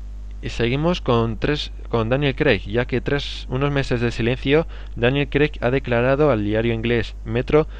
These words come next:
que el plan es comenzar a rodar la siguiente película de la saga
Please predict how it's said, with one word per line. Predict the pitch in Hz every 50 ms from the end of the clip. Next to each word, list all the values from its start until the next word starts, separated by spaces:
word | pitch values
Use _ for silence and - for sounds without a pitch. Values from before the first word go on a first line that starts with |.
| - - - -
que | - 127
el | 123
plan | - - 143 156 160 160 -
es | - 147 - -
comenzar | 151 139 131 120 - - 143 147 135
a | 127 113
rodar | 110 110 107 107 120 131 143 143 - -
la | 117 113 104 104 101 98 98
siguiente | - - 113 117 131 135
película | - 135 131 135 - 143 139 151 151 135
de | 117 113
la | 110 110
saga | - - 135 147 156 156 151